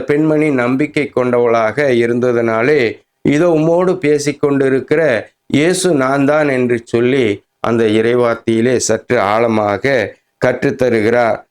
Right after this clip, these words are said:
இவ்வனமாக அந்த பெண்மணி அன்றைக்கே நம்பிக்கை, இயேசுவின் மேல் ஒரு நம்பிக்கை கொண்டவராக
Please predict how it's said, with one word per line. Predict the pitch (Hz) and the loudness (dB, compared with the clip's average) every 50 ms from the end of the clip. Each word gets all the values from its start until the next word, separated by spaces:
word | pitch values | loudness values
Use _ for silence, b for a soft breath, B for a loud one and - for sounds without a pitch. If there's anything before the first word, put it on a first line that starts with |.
| _ - | _ -4
இவ்வனமாக | - 127 147 165 160 156 156 151 143 139 131 127 170 185 170 143 123 113 | 0 0 2 2 2 2 0 0 0 0 0 0 0 0 2 2 0 0
அந்த | - - 127 139 139 131 127 117 | -2 -2 -2 0 0 0 -2 -2
பெண்மணி | - - 147 151 156 160 160 151 151 165 156 131 | -2 -2 0 0 2 2 0 0 0 0 0 0
அன்றைக்கே | 117 117 127 127 120 131 123 - - 165 175 160 131 | 0 0 -2 0 -2 -2 -4 -2 -2 -2 0 0 0
நம்பிக்கை, | 120 117 120 123 120 131 117 - 135 135 | 0 0 0 0 -2 -2 -2 -2 -2 0
இயேசுவின் | 127 120 127 135 127 - 135 127 123 | 2 2 0 0 0 0 0 0 0
மேல் | 123 131 147 147 139 | 0 0 0 0 0
ஒரு | 123 120 113 | 0 0 0
நம்பிக்கை | 113 107 107 117 123 135 151 147 - 151 139 | 0 0 0 0 0 -2 -2 -2 -2 -4 -4
கொண்டவராக | 139 - 123 120 120 117 113 110 110 107 107 107 104 - 135 147 | -2 -2 -2 -2 0 0 0 0 2 2 0 0 -2 -2 -2 -2